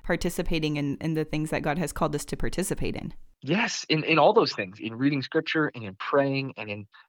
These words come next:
Speaker 2: in honoring the Sabbath and enjoying silence and solitude and in serving the church and all of those things, like you said, it's much more effective if those are the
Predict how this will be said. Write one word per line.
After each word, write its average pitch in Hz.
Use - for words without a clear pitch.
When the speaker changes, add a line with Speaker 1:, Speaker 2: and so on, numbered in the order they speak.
Speaker 2:
in 107
honoring 120
the 98
Sabbath 120
and 98
enjoying 110
silence 117
and 101
solitude 113
and 104
in 98
serving 117
the 98
church -
and 104
all 123
of 143
those 104
things, 101
like 104
you 110
said, 113
it's -
much 127
more 135
effective -
if -
those 107
are 98
the 107